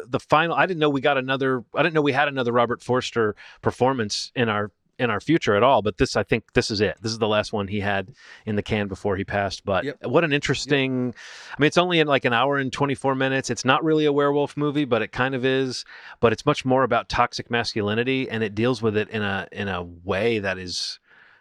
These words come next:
Speaker 1: really engaging and interesting. Wouldn't you agree, Steve? <clears throat>
Speaker 2: A hundred percent agree. Love Jim Cummings.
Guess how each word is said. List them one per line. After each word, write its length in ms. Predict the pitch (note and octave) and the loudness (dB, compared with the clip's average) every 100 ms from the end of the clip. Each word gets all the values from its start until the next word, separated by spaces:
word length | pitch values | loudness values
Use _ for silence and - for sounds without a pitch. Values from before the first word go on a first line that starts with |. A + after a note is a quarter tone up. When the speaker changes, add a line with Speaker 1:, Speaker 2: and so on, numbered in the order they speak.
| - | -10
Speaker 1:
really 360 | G#2+ D#3+ G#3 C3+ | 2 4 4 4
engaging 460 | A2 B2 C3+ G#2 | 4 2 2 -2
and 80 | G2+ | 0
interesting. 380 | B2+ A#2+ - G#2 | 0 -2 -2 0
Wouldn't 180 | A#2 C#3+ | 0 2
you 100 | D3 | 0
agree, 200 | D3+ D3+ | 0 -2
Steve? 340 | - F3 - - | 0 -2 -2 -8
<clears throat> 100 | - | -4
Speaker 2:
A 500 | E3+ A#2 F#2+ _ - | -2 -4 -10 _ -6
hundred 220 | E3 F3 | -4 -2
percent 260 | D#3 C#3+ B2+ | -4 -4 -4
agree. 280 | A2 G2+ F#2 | -4 -6 -4
Love 220 | A#2 C3+ | -2 -2
Jim 220 | B2 B2+ A#2+ | -2 -6 -4
Cummings. 520 | C#3 C3+ C3 C3 | -6 -6 -6 -10